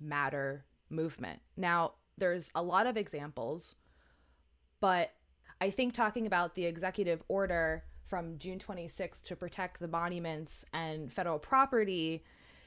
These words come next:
is a really good example because of how much it shifted the narrative, taking the spotlight off of Black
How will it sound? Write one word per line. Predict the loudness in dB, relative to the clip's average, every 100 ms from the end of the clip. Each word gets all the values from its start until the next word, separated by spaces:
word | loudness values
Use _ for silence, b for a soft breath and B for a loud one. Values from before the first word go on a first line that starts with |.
| b b _ 4
is | 6 6 4 2 0 0 2
a | 2
really | 6 6 6 4
good | 2 2
example | 2 0 0 2 4 4 4 2
because | 0 -4 0 2 2 2
of | -2 -4
how | 0 6 6 6
much | 0 0 2 2 0 -2 -6 -4
it | -2
shifted | 0 2 0 0 -4 -4 -2
the | -4
narrative, | 0 0 0 0 0 -2 -8 -18
taking | -6 -4 -4 -4
the | -2
spotlight | 0 6 6 6 2 2 2 0
off | 0 -2 -10 -14 -4
of | 0 2 0 -6 _ 0
Black | 6 6 4